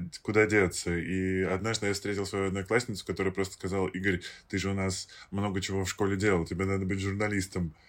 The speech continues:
И я такой: «В смысле? Я даже не знаю, что это». И однажды я просто пошёл свою подругу встречать с, э,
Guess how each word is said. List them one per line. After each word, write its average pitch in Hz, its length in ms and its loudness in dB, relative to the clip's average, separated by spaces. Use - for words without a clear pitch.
И 92 80 0
я 90 80 2
такой: 92 220 0
«В - 60 -6
смысле? 92 560 0
Я 92 140 4
даже 95 220 4
не 98 60 -4
знаю, 107 220 4
что - 180 8
это». 92 380 8
И 95 60 2
однажды 113 320 6
я 110 60 10
просто 117 240 2
пошёл 107 240 4
свою 104 200 0
подругу 104 360 0
встречать 95 480 0
с, - 200 -4
э, 95 420 2